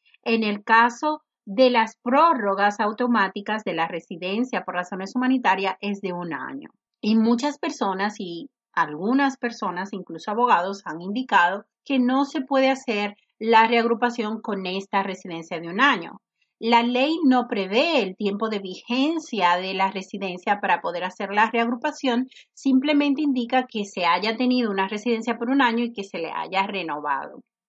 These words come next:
Eh, lo que sucede es que el proceso de reagrupación, sobre todo en comunidades autónomas como Madrid, suele ser bastante demorado, suele demorar hasta cinco meses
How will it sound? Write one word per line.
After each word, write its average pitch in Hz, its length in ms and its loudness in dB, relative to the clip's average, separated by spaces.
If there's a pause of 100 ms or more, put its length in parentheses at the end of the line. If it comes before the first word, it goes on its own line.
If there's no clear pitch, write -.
Eh, 214 300 0
lo 240 180 6
que 262 100 -2
sucede 247 760 -2
es 202 180 -6
que 202 280 -2 (220)
el 226 200 0
proceso 226 480 -4
de 339 160 -6
reagrupación, 262 800 -2
sobre 190 360 -6
todo 233 720 0
en 247 560 0
comunidades 220 720 0
autónomas 233 640 -2
como 233 240 2
Madrid, 240 460 0
suele 220 340 -4
ser 233 440 -2 (260)
bastante 196 480 0
demorado, 233 640 4
suele 190 320 -6
demorar 208 400 2
hasta 208 260 0
cinco 202 400 0
meses 208 580 0